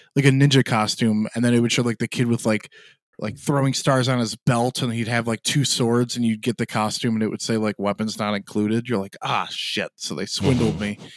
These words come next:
Speaker 1: But one year my mom made me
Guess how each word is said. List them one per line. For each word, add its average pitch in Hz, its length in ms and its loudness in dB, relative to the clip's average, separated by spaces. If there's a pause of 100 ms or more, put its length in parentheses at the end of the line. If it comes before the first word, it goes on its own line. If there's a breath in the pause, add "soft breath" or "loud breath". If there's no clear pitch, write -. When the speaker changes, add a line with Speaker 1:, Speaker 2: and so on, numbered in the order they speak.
(600 loud breath)
Speaker 1:
But 117 140 0
one 147 340 6
year 123 420 4 (420)
my 120 180 0
mom 117 520 0 (200)
made 135 320 4
me 107 320 -4